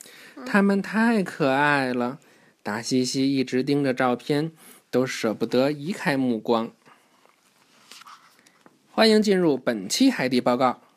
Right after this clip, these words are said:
Speaker 2: 这次我们要介绍的是海马。海马游泳不太好，尾巴扒着海草牢。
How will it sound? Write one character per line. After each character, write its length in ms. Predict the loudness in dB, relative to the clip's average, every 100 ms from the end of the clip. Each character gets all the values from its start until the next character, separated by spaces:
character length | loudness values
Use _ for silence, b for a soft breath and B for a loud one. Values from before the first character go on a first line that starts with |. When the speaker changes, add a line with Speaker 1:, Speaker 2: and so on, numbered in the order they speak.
| _
Speaker 2:
这 160 | 2 2
次 260 | 0 -4
我 160 | -4 -4
们 140 | -2
要 100 | -2
介 220 | 0 0
绍 180 | 0 -2
的 140 | -2 -4
是 380 | -2 -2 -2 b b b
海 460 | -18 -8 -2 0 2
马。 260 | 0 -2 _ -10 -8 -10 _ b b b b b
海 260 | -4 0 2
马 220 | 2 2
游 220 | 2 2
泳 500 | 0 -2 -2 -4 -4
不 140 | -2
太 200 | -2 -2
好， 580 | -4 -6 -10 -6 -6 -8 b b b _ -4
尾 200 | -2 0
巴 280 | 0 0
扒 320 | 0 0 2 0
着 320 | 0 0 -4
海 360 | -8 -4 -2
草 280 | -2 -4 -6
牢。 360 | -6 -4 -4